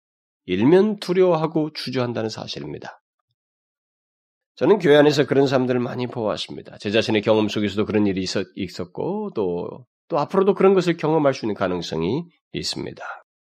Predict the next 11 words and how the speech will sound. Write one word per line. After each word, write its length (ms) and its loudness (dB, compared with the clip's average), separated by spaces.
그러나 160 4
어쨌든 380 4
그런 240 4
사람들을 460 0
굉장히 280 -6
많이 200 -4
봤는데 480 -8
그게 180 0
일시적인 440 -2
문제를 300 -2
넘어서서 580 -6